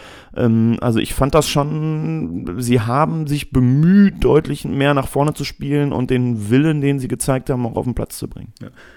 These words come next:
Speaker 2: Ja, aus, äh, aus meiner Perspektive im Stadion muss man auch wirklich sagen, Jonas Hofmann ist auch ein krass guter Fußballer geworden. Also ich fand, es lief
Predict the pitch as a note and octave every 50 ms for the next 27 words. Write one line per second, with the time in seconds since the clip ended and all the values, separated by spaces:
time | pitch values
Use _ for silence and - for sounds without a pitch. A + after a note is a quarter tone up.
0 | - _ _ - F#2+ F#2 - G2 E2+ - E2+ - - - - F#2+ F#2 F2+ F2+ -
1 | - - - - _ _ - G2+ F2+ G2+ G2+ G2+ A2 A#2+ A#2+ A#2 A#2+ - - B2+
2 | B2 B2 - A#2 - - C3 B2+ A2+ - - G#2 G#2+ G#2+ G#2+ G#2 G#2 - A2+ G#2
3 | F#2+ D2+ - - - - - G2 G2 F2 G#2 F2+ F2+ F#2 E2+ G2 G2+ G2 G2 G2
4 | F#2 G2 - G#2+ G2+ A2+ G#2 E2+ D#2+ F2+ - F2 F2 F#2 F2+ - - - F#2+ -
5 | - _ _ - - F#2+ G#2 F#2+ F2 F2+ F#2 F#2+ G#2+ - A#2 F2 F2 F2+ F2+ E2+
6 | E2+ E2+ F2+ F2+ G#2 A2+ A#2 - - G2 F#2 F#2+ F#2+ - - G#2+ G2+ G2 G2 -
7 | F#2+ - - G#2+ G#2+ G#2+ G2+ - - - -